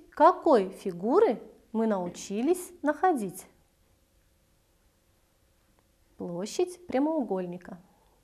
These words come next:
С какой новой единицей площади познакомились?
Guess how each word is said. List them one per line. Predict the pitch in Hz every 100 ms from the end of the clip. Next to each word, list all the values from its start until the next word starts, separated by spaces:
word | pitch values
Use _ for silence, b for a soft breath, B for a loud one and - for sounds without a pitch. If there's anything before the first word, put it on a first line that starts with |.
| _ _ _ _ _ _ _ _ _ _ _ _ _ _ _ _ _ _ _ _ _
С | - -
какой | 233 233 277 381 392 - 240
новой | 240 269 311 240 208
единицей | 190 190 196 208 208 - 180
площади | 175 220 330 - 392 240 185 - - _
познакомились? | 285 302 403 403 269 196 180 170 -